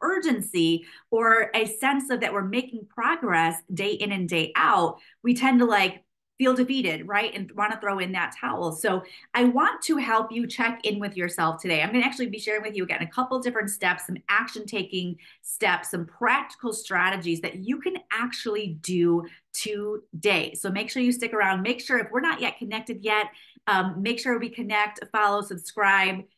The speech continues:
um, if we're not yet connected, because I'm gonna be sharing with you more tips and tricks and strategies.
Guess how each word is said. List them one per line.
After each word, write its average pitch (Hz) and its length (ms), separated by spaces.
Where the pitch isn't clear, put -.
um, 170 380
if - 160
we're 240 80
not 220 160
yet 202 160
connected, 190 320
because 202 160
I'm 226 80
gonna 262 120
be 254 80
sharing 214 340
with 196 160
you 185 240
more 175 400
tips - 360
and 160 140
tricks - 300
and 165 160
strategies. 254 760